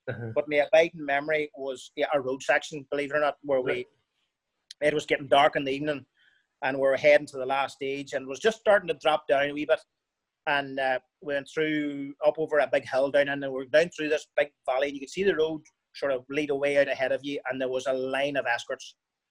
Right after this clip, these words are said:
Speaker 2: You know, there was twenty escorts, maybe more,
Speaker 1: <laughs> Uh-huh.
Speaker 2: and most of them had their side lights on, uh, just that time of the evening, and you could see Ari Vatman and the, the, the, the embassy Rothman's car, Ra-
Speaker 1: Yeah.
Speaker 2: the Rothman's car up the front, and you go down through the list of, you know, the,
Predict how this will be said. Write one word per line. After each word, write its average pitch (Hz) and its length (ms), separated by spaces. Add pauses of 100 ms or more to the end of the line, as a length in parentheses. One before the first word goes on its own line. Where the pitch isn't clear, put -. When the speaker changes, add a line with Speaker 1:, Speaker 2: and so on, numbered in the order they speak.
Speaker 2:
You 135 80
know, 131 140
there 131 140
was 123 220 (100)
twenty 156 400
escorts, 131 440
maybe 139 220
more, 131 420
Speaker 1:
<laughs> - 80
Uh-huh. 139 180 (120)
Speaker 2:
and 147 140
most 175 260
of 180 60
them 165 100
had 151 140
their 143 100
side 147 240
lights 147 220
on, 147 260 (260)
uh, 135 180
just 175 200
that 151 140 (120)
time 160 160
of 139 60
the 135 60
evening, 139 240 (160)
and 147 100
you 135 60
could 135 100
see 156 260
Ari 147 300
Vatman 139 420 (180)
and 127 180
the, 127 120 (360)
the, 127 220 (100)
the, 135 120 (120)
the 143 100
embassy 139 400
Rothman's 135 600 (120)
car, 147 220 (180)
Ra- 135 140
Speaker 1:
Yeah. 120 80
Speaker 2:
the 139 80
Rothman's 139 320
car 139 160
up - 100
the 135 100
front, 131 220 (640)
and 147 180
you 156 120
go 143 60
down 170 280
through 165 300
the 151 60
list 139 320
of, 139 180
you 139 140
know, 135 80
the, 131 120